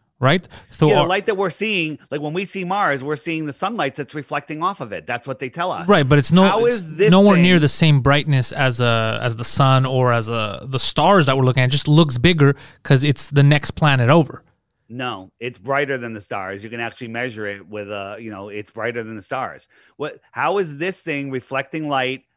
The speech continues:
Speaker 2: as bright as a star? Next time you go look at Mars, look at it. It's bright. It's brighter. It's bigger and brighter than all of the other stars. How is this thing reflecting light? And look, this is a picture from nasa from the rover, and this is a picture from Greenland. Do you see a problem?
Speaker 1: Oh, <laughs>
Speaker 2: Is this, do you see a
Speaker 1: that's, that's,
Speaker 2: problem?
Speaker 1: that's the same photo.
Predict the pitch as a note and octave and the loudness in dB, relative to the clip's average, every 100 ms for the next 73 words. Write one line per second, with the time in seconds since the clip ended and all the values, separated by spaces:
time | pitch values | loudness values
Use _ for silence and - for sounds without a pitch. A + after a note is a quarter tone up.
0 | _ - B2+ G#2 B2 C3 C#3+ B2+ C3 D#3+ | _ -14 -14 -8 -4 -2 -4 -8 -8 -4
1 | C3+ A#2 A#2 D#3+ F3+ F#3 G3+ G3+ G3+ G3 | -4 -4 -8 -8 -6 -4 -4 -4 -6 -6
2 | G3+ F3 D#3 E3+ F3+ F3 D#3+ D#3+ _ _ | -4 -4 -4 -8 -8 -6 -6 -6 _ _
3 | C3+ - C#3+ C#3+ E3 B2+ _ D3 D#3+ F3 | -16 -8 -4 -4 -4 -10 _ -4 -4 -4
4 | E3+ C3+ B2+ G2+ D#3+ E3+ F3+ C#3 C#3+ D3 | -8 -10 -14 -10 -8 -6 -8 -4 -4 -4
5 | C#3+ C3+ C3+ C#3+ C3 C3+ B2 - D3+ G2 | -6 -4 -4 -4 -6 -8 -8 -6 -4 -6
6 | D#2 - _ _ _ - C#3+ F3 D3 F3 | -10 -20 _ _ _ -6 -4 -2 -4 -8
7 | - E3+ D#3 F3 D#3+ D#3+ F3 E3+ _ - | -6 -8 -8 -6 -6 -4 -6 -6 _ -8
8 | G3 - - G#3+ C4+ B3 A#3 G#3 G3 E3 | -6 -6 -4 -4 -4 -8 -6 -6 -6 -6
9 | D3 C#3 D3+ - A#2 B2 A#2+ B2+ D3+ A#2 | -4 -4 -4 -6 -8 -8 -6 -4 -2 -2
10 | A2 _ - C3 F#3 A3+ G#3+ - F#3+ F#3 | -6 _ -12 -6 -6 -6 -12 -10 -10 -8
11 | E3 D#3 A#2+ F3 D#3+ G2+ F#2 A#2+ - F3+ | -10 -10 -8 -8 -8 -8 -10 -14 -10 -10
12 | G3+ D3+ D3 D#3+ D#3 C#3+ - - C#4+ D#3 | -6 -2 2 4 6 4 2 0 0 0
13 | - A#3 - - - - F3 A3+ G#3+ F#3+ | 0 -2 -4 -16 -16 -2 2 2 2 2
14 | F#3 F#3+ G3 G#3+ G#3 A#3 A3 D4 B3 C#3+ | 2 2 0 2 0 2 2 2 2 0